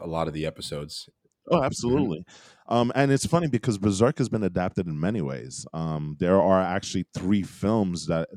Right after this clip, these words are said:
Speaker 2: does the adaptation of the, um, of the, the series as
Speaker 1: Mm-hmm.
Speaker 2: well. Um, some people love it, some people
Speaker 1: Yeah.
Speaker 2: hate it, uh, and, and stuff. But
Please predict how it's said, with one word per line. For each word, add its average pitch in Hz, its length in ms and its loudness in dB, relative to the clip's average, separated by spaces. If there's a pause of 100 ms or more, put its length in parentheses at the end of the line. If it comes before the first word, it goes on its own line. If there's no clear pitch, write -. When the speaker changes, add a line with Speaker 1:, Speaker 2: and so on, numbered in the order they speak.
Speaker 2:
does 85 260 -2
the 85 140 -2
adaptation 85 640 -4
of 80 420 -6
the, 80 240 -4
um, 73 480 -6 (840)
of 78 260 -2
the, 78 200 0 (100)
the 73 100 -6
series 87 380 2
as 69 100 -8
Speaker 1:
Mm-hmm. 90 140 0
Speaker 2:
well. - 260 0 (640)
Um, 82 380 -2
some 95 220 0
people 85 420 -4
love 80 300 -6
it, 107 160 -6
some - 180 -12
people 78 300 -8
Speaker 1:
Yeah. 82 120 -2
Speaker 2:
hate 101 100 -2
it, 123 100 -6 (260)
uh, 80 320 -10 (380)
and, 82 400 -8
and 80 260 -8
stuff. - 420 -4
But 90 220 -2